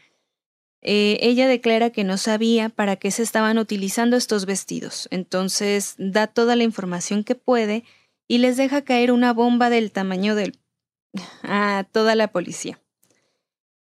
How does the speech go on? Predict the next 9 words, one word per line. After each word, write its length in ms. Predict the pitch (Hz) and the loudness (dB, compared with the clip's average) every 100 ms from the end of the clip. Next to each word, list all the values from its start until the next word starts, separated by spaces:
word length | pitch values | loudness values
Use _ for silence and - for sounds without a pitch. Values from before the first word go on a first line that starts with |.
| _ | _
Porque 320 | 294 302 311 | -2 0 0
les 220 | 294 285 254 | 2 2 2
dice 440 | 262 247 226 220 | 0 2 -2 -2
que 240 | - 208 | 0 2
ella 260 | 214 208 220 | 2 2 0
hizo 480 | 214 208 - 190 185 | -2 -6 -4 -4 -4
aproximadamente 1300 | 202 - 196 - 214 208 208 220 214 208 - 202 - _ _ _ | -8 -4 -4 -2 -2 0 0 0 0 -2 -2 -4 -4 _ _ _
diez 460 | - 247 269 254 | 0 2 2 0
vestidos 800 | 214 208 - 247 269 320 349 - | -2 -2 -4 -2 0 0 -2 -8